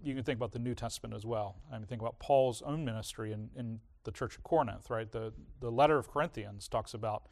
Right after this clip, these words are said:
um, you know, men sleeping with, um, their stepmother,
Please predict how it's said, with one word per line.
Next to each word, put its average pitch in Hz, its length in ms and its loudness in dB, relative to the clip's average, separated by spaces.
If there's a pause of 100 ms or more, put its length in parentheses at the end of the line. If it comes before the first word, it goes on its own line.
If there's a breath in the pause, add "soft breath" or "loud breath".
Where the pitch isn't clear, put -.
(640 loud breath)
um, 104 360 -2 (280)
you 131 80 -6
know, 107 240 -6
men 131 320 2
sleeping 131 440 0
with, 123 400 2
um, 110 380 -6 (140)
their 113 280 0
stepmother, 151 680 6